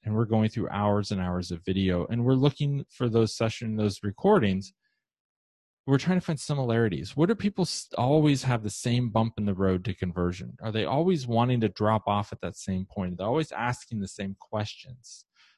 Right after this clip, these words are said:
Like, "I'm looking for something. I really wish I could just do that right here on your site," right?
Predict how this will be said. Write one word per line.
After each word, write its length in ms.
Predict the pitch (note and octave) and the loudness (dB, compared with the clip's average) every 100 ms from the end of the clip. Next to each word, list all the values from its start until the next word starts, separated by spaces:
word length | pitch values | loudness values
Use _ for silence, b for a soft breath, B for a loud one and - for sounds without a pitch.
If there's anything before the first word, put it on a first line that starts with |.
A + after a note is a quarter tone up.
| _ | _
Like, 100 | F#2 | -10
"I'm 160 | G2+ A2+ | -6 -2
looking 240 | C3 C3 | -2 -2
for 160 | A#2+ B2 | -4 -4
something. 340 | - A#2 A2+ | -2 -4 -2
I 60 | G2 | -4
really 260 | A2+ C#3 | -2 -2
wish 320 | G#2+ A2 A#2+ G#2+ | 0 0 0 -2
I 80 | |
could 160 | G2 G2 | -6 -8
just 200 | F#2+ - | -10 -8
do 100 | G#2+ | -4
that 220 | G2+ F2+ E2+ | -2 -4 -4
right 220 | F2 - | -8 -8
here 460 | - F#2 E2 - - - | -12 -8 -6 -8 -16 -14
on 120 | F#2 | -12
your 140 | E2+ F#2 | -12 -14
site," 320 | - - - _ | -16 -18 -20 _
right? 340 | F#2+ F#2 F#2+ | -10 -6 -4